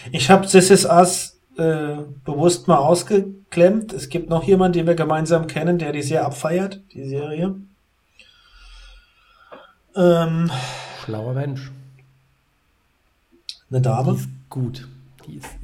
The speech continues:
Speaker 2: sehr gut, Dirk.
Speaker 1: Ähm, ja, aber ich bin halt in dem Modus, dass ich mich damit mit der Welt beschäftige, ja. Und, äh, Serien sind eine schöne Ablenkung, ja. Das mache ich
Speaker 2: Dirk.
Speaker 1: echt gerne.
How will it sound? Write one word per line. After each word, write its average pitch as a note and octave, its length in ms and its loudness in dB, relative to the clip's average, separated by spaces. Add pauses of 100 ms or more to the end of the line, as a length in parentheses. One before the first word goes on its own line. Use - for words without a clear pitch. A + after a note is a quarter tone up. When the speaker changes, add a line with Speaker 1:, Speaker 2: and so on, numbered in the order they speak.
Speaker 2:
sehr G#2+ 440 -10
gut, G#2 260 -16
Dirk. - 260 -16 (460)
Speaker 1:
Ähm, D3 800 -6
ja, D#3 460 -2 (340)
aber D3 680 -4 (1120)
ich - 140 -8
bin F#3+ 160 8
halt G#3 160 8
in G#3+ 80 2
dem G3+ 120 6
Modus, F#3+ 380 6
dass G3 160 6
ich F3+ 120 2
mich G3 180 0
damit F#3+ 340 -2
mit G3 120 0
der F3+ 120 4
Welt F#3+ 180 2
beschäftige, D3+ 720 -4
ja. E3 260 -10 (1000)
Und, D#3+ 560 -6
äh, D3+ 520 -10
Serien F#3+ 460 4
sind F#3+ 120 4
eine F#3+ 60 4
schöne F#3 280 2
Ablenkung, D3+ 560 -4
ja. D#3+ 160 -6
Das F#3+ 140 -12
mache E3+ 180 -2
ich D3 60 6
Speaker 2:
Dirk. C3+ 60 4
Speaker 1:
echt - 160 -4
gerne. D3 440 -6